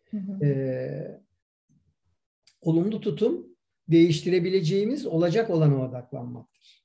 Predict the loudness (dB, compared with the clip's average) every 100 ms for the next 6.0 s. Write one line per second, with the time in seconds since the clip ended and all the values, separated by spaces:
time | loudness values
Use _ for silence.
0 | _ -8 -6 -6 -8 -12 -8 -2 2 2
1 | 0 -4 -6 -2 0 2 0 2 4 4
2 | 2 -4 0 2 2 0 0 2 2 2
3 | 0 0 -2 -2 -2 -2 -4 -6 -14 -8
4 | -6 -6 -2 0 0 2 2 0 -4 -4
5 | -2 -2 -4 -4 2 4 4 0 -14